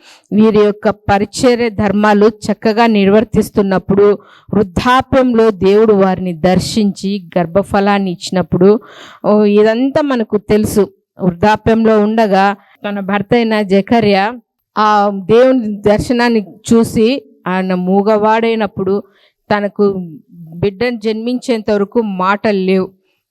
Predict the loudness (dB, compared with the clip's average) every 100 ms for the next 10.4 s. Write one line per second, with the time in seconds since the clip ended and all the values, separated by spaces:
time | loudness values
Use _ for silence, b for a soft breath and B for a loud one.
0 | -4 0 2 2 0 0 0 0 0 0
1 | -6 -4 -4 -4 -4 -2 -2 -2 -2 0
2 | -2 -4 -4 -6 -6 _ 0 2 0 -2
3 | -4 -2 -2 -2 -2 0 0 -2 -2 0
4 | 0 -2 -2 -2 -4 -2 0 0 0 -4
5 | -4 -6 -8 -10 _ _ _ -2 2 2
6 | 0 -2 -2 -2 -4 0 0 0 -2 -6
7 | -6 -8 -6 -6 -6 -10 -12 _ _ _
8 | -8 -4 0 0 0 0 0 0 0 -6
9 | -8 -8 -8 -14 -14 -6 -2 -2 0 -2
10 | -2 -6 -10 -10